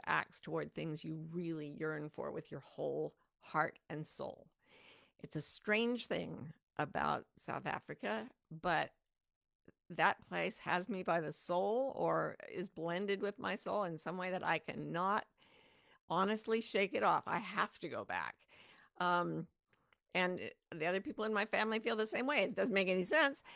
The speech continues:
So we're like, "Yes, this is stupid. This is crazy." And it's in the direction of what we love, love, love, love, love. And then you'll notice that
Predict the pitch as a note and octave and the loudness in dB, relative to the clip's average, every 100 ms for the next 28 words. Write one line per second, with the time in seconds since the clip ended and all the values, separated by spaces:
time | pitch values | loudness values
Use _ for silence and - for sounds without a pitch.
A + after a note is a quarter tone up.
0 | - - C4+ C4+ C4+ A#3+ D#4 D#4+ D4 D4 | -12 4 10 12 10 8 4 2 -2 -4
1 | D4 - E4+ E4+ A#3+ A3 A#3 A#3+ - B3+ | -4 0 0 0 2 2 2 -4 2 2
2 | A#3 - - G#3 G3+ F3+ D#3 - - - | 2 0 2 6 8 6 2 -6 -14 -20
3 | - - - - G3 G#3+ G3 G3 F3+ - | -20 -20 -6 -4 2 4 4 6 4 4
4 | F3+ E3 - F3+ - D3 D#3+ F#3 F3+ F3 | -2 -4 0 0 0 -2 6 8 8 4
5 | E3+ D#3+ D3+ D3+ D3 C#3+ D#3 C#3+ - - | 4 4 -2 -2 -2 -4 -4 -4 -4 -8
6 | - - - - - - A3+ A3+ D#4 F4+ | -18 -20 -20 -20 -16 2 2 6 6 8
7 | B3 A3 F3+ G#3+ A3+ B3+ D#4 C#4 F3 G3 | 6 4 2 0 2 4 6 6 4 0
8 | - | -2